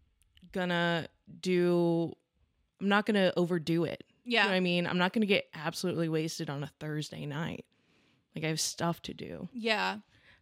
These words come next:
Speaker 1: And the other thing I've realized lately is that, you know, when it comes to having a good time, getting a little zooted,
Speaker 2: Mm-hmm.
Speaker 1: at the end of the day, I'd rather not do those things so I can just sleep.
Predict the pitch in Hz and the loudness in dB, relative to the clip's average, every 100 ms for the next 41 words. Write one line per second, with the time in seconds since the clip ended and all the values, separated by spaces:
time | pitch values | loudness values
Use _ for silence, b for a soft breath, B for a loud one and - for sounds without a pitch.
0 | b 196 196 185 185 - 196 277 285 220 | b 2 6 6 4 4 6 8 6 4
1 | 180 175 180 180 190 B B B B B | 4 4 2 0 -4 B B B B B
2 | 196 180 190 185 170 175 175 165 170 190 | 4 4 4 6 6 2 0 -2 -2 0
3 | 214 240 - 196 175 165 165 170 _ _ | 2 2 0 0 2 2 4 2 _ _
4 | _ _ _ _ - 185 165 165 175 - | _ _ _ _ -2 2 4 4 2 0
5 | 190 180 170 - 196 180 175 165 160 165 | 0 0 0 -2 0 0 2 0 -2 -4
6 | B B B B _ _ - 185 180 180 | B B B B _ _ -4 -2 2 0
7 | 170 - 185 175 170 170 170 170 175 _ | 0 0 2 4 6 6 4 2 -2 _
8 | b b b - 190 180 170 165 170 180 | b b b -6 -2 0 0 0 2 4
9 | 170 151 151 - - B B - 233 220 | 4 2 0 -4 -14 B B -14 -8 -6
10 | 208 202 202 196 226 190 _ - 185 202 | -6 -8 -6 -2 2 2 _ 2 4 4
11 | 208 180 160 151 170 202 233 _ _ _ | 4 2 2 2 2 2 -2 _ _ _
12 | _ _ - 190 170 170 180 190 170 - | _ _ -4 0 4 4 6 6 4 4
13 | 170 165 185 - 233 220 - - 202 160 | 2 2 2 2 4 4 0 -2 2 2
14 | 156 160 143 - 151 156 151 | 2 -4 -4 -4 -2 -2 -4